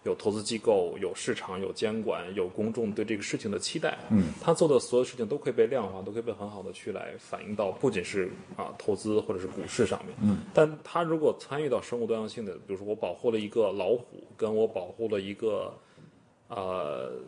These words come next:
Speaker 1: 鹰的这个区别在哪儿，
Speaker 2: 嗯。
Speaker 1: 以及跟它企业的相关度在哪儿，
Speaker 2: 嗯。
Speaker 1: 它没有办法很好去，去解释，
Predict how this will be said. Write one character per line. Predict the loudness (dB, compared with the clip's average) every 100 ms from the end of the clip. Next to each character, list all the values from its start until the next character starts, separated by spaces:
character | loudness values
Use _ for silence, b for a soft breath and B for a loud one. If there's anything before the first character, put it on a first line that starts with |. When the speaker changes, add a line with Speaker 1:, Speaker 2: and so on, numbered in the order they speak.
| -14 -4
Speaker 1:
鹰 | 8 8 8 0 0
的 | 0 0
这 | 0
个 | 0 -2 -4
区 | -8 -6 0
别 | 0
在 | 0 -2
哪 | -6
儿， | -14 -10
Speaker 2:
嗯。 | -4 -4
Speaker 1:
以 | -4
及 | -6
跟 | 2 2
它 | 2
企 | -8 -6
业 | -6
的 |
相 | -6 -6
关 | -6
度 | -4 -6
在 | -6
哪 | -10
儿， | -16 -12
Speaker 2:
嗯。 |
Speaker 1:
它 | -8 -8
没 | -6 -6
有 | -6
办 | -8
法 | -10 -10
很 | -10
好 | -8
去， | -10 -12 -12
去 | -12 -12 -14 -16
解 | -16 -16
释， | -8 -2 -2